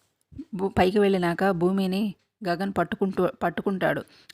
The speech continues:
అప్పుడు భూమి, "వదలండి బావా, ఇక్కడ అత్తయ్య, పూర్ణి వాళ్ళు లేరు, వాళ్ళున్నారని మీరు నటించాల్సిన అవసరం లేదు. ఒకప్పుడు మీ కళ్ళ, మీ కళ్ళల్లో ప్రేమ కనపడేది, ఇప్పుడు మీ కళ్ళల్లో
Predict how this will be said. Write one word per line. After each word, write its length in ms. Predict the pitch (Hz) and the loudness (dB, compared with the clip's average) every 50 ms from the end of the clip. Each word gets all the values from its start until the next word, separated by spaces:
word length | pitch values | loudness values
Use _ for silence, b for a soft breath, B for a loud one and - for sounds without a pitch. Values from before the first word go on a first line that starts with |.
| B - | B -2
అప్పుడు 480 | 165 - - 180 180 202 214 160 180 175 - _ - _ _ - | -2 -2 0 0 2 2 2 0 -4 -8 -16 _ -20 _ _ -4
భూమి, 460 | 190 175 185 185 190 196 190 180 196 233 | -2 -2 -2 -2 -4 -4 -6 -6 -8 -2
"వదలండి 400 | - 175 165 175 185 196 196 196 | 0 2 2 2 2 2 0 2
బావా, 320 | 175 175 160 156 156 151 143 - - - - | 2 2 2 4 2 0 -2 -4 -6 -8 -6
ఇక్కడ 240 | - 180 - 175 165 175 185 190 B B B B B B B _ _ _ _ - | -6 -2 2 4 4 4 2 2 B B B B B B B _ _ _ _ -8
అత్తయ్య, 520 | 165 - - 190 190 185 180 180 180 202 196 - - | -8 -4 -2 0 0 2 2 2 0 -2 -4 -2 0
పూర్ణి 420 | 185 190 185 185 180 175 180 196 - _ - | 0 0 2 0 -2 -2 -4 -4 -6 _ 0
వాళ్ళు 240 | 190 170 170 170 165 | 2 2 2 2 2
లేరు, 380 | 165 165 170 185 185 175 - - - _ _ _ _ _ _ _ - - - - - - - _ _ _ _ _ _ - | 2 2 2 2 2 0 -4 -6 -12 _ _ _ _ _ _ _ -18 -14 -12 -10 -10 -12 -14 _ _ _ _ _ _ 0
వాళ్ళున్నారని 840 | 185 180 175 180 185 190 190 202 202 190 190 180 190 202 214 202 - _ _ _ _ _ _ - - - | 2 2 2 2 0 0 0 2 2 2 2 0 0 0 -2 -2 -4 _ _ _ _ _ _ -20 -8 -2
మీరు 200 | - 185 185 196 | 0 0 2 2
నటించాల్సిన 680 | 196 185 175 - 196 196 185 - 196 196 196 - 180 175 | 0 -2 -2 0 -2 -2 2 2 2 0 0 -2 -2 -2
అవసరం 420 | 165 165 175 - - 185 185 180 | -2 -2 -2 -2 -2 -2 -2 0
లేదు. 360 | 165 165 165 175 165 180 214 b b b b b b _ _ _ _ _ _ _ _ _ _ _ _ _ - | 0 2 2 0 0 -2 -6 b b b b b b _ _ _ _ _ _ _ _ _ _ _ _ _ -16
ఒకప్పుడు 360 | 185 175 - 175 - 202 190 | -10 -6 -6 -4 -4 -4 -4
మీ 100 | 190 185 | -2 -4
కళ్ళ, 280 | 165 - 185 175 180 185 - - - | -2 -2 -2 0 0 -2 -4 -4 -4
మీ 100 | 175 175 | -4 -2
కళ్ళల్లో 460 | - - 170 170 185 190 185 180 185 | -2 0 0 0 0 0 0 0 0
ప్రేమ 260 | 180 - 175 175 185 | 0 0 0 0 0
కనపడేది, 600 | 190 - 185 170 165 170 165 160 156 156 208 - b b b b b b b - | 0 0 -2 0 0 0 0 0 0 -2 -4 -8 b b b b b b b -12
ఇప్పుడు 260 | 180 165 185 180 170 | -12 -8 -6 -6 -4
మీ 120 | 170 175 | -4 -4
కళ్ళల్లో 540 | 165 - 180 170 185 196 202 190 180 185 185 | -2 -2 0 0 2 2 2 2 2 2 2